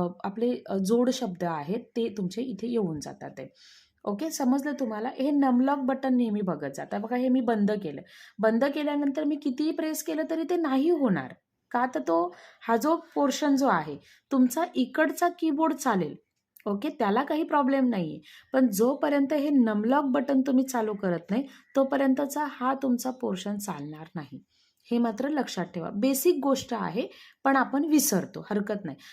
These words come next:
आणि आता बघा, मी प्रेस केलं पण हा alt माझा नाही चालला. मला असं वाटत होतं की माझे दोन्ही alt चालतील, पण तो नाही चालला, म्हणजे फक्त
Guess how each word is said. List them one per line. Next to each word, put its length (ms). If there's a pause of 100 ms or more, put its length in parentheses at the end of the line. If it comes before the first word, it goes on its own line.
(120)
आणि 160
आता 140
बघा, 220
मी 160
प्रेस 440
केलं 220
पण 180
हा 220 (100)
alt 300
माझा 240
नाही 320
चालला. 280
मला 200
असं 180
वाटत 280
होतं 200
की 120
माझे 240
दोन्ही 400
alt 200
चालतील, 480 (400)
पण 200
तो 80
नाही 300
चालला, 360
म्हणजे 240
फक्त 300